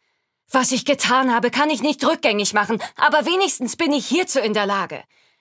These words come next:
Wenn du uns nicht aufnehmen willst, werde ich gehen. Ich werde sie woanders hinbringen.“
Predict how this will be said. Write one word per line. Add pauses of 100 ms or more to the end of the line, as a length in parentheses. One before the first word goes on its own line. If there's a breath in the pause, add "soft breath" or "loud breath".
Wenn
du
uns
nicht
aufnehmen
willst,
werde
ich
gehen. (300)
Ich
werde
sie
woanders
hinbringen.“